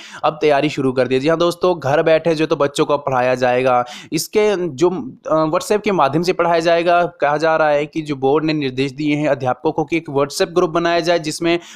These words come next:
बच्चों के अभिभावकों को जोड़ा जाए और बच्चों के अभिभावकों को उसमें क्या किया जाएगा कि टीचर्स द्वारा होमवर्क दिया जाएगा बच्चों को। स्टार्टिंग में हिंदी और गणित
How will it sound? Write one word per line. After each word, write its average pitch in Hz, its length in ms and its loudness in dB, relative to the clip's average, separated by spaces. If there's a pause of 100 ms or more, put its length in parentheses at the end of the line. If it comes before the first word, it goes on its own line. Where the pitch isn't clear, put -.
(100)
बच्चों 160 280 2
के 208 120 0
अभिभावकों 147 600 2
को 196 120 0
जोड़ा 180 300 2
जाए 175 340 2 (240)
और 175 100 0
बच्चों 196 320 0
के 208 120 0
अभिभावकों 160 680 -2
को 170 220 -2
उसमें 196 300 -4
क्या 190 200 0
किया 185 160 -2
जाएगा 175 260 2
कि - 120 -10
टीचर्स 170 380 -4
द्वारा 170 220 2
होमवर्क 135 500 0
दिया 139 140 2
जाएगा 131 220 4
बच्चों 127 260 0
को। 131 100 2
स्टार्टिंग 165 400 2
में 190 100 0
हिंदी 147 320 -2
और 156 240 0
गणित 135 260 -2